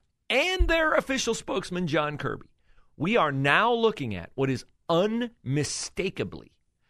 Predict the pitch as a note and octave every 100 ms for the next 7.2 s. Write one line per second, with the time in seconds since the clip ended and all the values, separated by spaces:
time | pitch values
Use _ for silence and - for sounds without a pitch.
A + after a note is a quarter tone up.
0 | _ A2 F#2 A#2 G3 C#4+ D#4 C4+ C#4 C#4
1 | - A#3+ A3+ E3+ - - F#3+ A#3 B3+ B3+
2 | A#3+ B3 A3+ A2 - C4 - - C3+ A#2
3 | A#2 D3+ C3+ G#2+ D#2+ - _ - F4 G2
4 | - - C4 C#4+ - _ _ - - C3+
5 | A3+ A3 A#3 - _ _ _ _ _ -
6 | F#4+ G4 D4 C4 - _ _ A3+ F4 D4
7 | B3